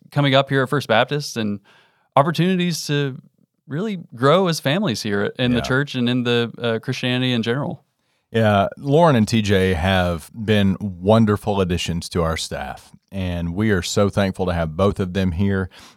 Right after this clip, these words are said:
Speaker 2: Um, they bring fresh perspective and fresh energy, and, you know, we're coming off of a phenomenally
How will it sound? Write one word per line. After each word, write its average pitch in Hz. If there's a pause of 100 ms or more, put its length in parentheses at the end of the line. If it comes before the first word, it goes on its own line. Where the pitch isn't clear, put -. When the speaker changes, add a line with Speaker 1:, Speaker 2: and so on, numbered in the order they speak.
(120)
Speaker 2:
Um, 87
they 95
bring 98
fresh 101
perspective 117
and 85
fresh 95
energy, 110
and, 85 (300)
you 107
know, 104
we're 104
coming 117
off 101
of 92
a 90
phenomenally 110